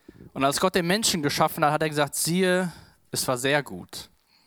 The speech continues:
Das ist der Ursprung von uns Menschen. Und das ist sehr wichtig, dass wir nicht anfangen, versteh mich bitte nicht falsch, immer zu sagen,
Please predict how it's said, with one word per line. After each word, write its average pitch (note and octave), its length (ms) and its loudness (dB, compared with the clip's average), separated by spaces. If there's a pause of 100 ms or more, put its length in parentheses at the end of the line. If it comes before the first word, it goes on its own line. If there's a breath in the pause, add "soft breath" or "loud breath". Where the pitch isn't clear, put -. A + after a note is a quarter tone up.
(680 soft breath)
Das - 440 2 (100)
ist E3+ 160 0
der D#3 140 0
Ursprung F#3+ 420 -2
von D3+ 160 -2
uns C#3+ 160 -4
Menschen. C3 500 -8 (1000 soft breath)
Und B2 120 -6
das D3 180 2
ist E3+ 120 2
sehr E3+ 160 2
wichtig, E3+ 320 0
dass C3+ 220 0
wir D3 80 -2
nicht F3 320 0
anfangen, D3+ 640 0 (800 soft breath)
versteh C3 300 -2
mich F3+ 100 -2
bitte D#3 120 -4
nicht D3 140 -2
falsch, D#3 200 2
immer D#3+ 140 -2
zu D3 100 -2
sagen, D3 600 0